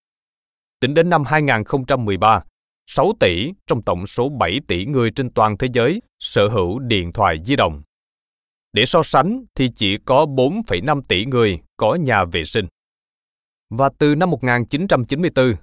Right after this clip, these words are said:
đến năm hai nghìn không trăm mười bốn, số lượng người truy cập Internet trên toàn cầu đã tăng vọt từ không phẩy bốn phần trăm lên bốn mươi phẩy bốn phần trăm.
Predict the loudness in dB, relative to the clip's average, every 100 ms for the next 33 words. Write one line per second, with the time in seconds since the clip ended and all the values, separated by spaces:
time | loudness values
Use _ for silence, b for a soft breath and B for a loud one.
0 | _ -4 -2 0 -2 0 0 2 0 -2
1 | -2 -2 -2 -2 -2 -2 -4 -12 _ _
2 | _ -6 0 2 2 2 2 2 -2 0
3 | -2 -2 0 0 2 0 0 -4 0 2
4 | 2 4 2 2 -4 _ -2 2 2 2
5 | 0 2 2 0 -2 0 0 0 0 0
6 | -2 -2 -2 -2 -2 2 0 0 _ -6
7 | -2 -2 0 0 2 2 2 0 -4 -6
8 | -2 -2 -2 -4 -4 -2 -2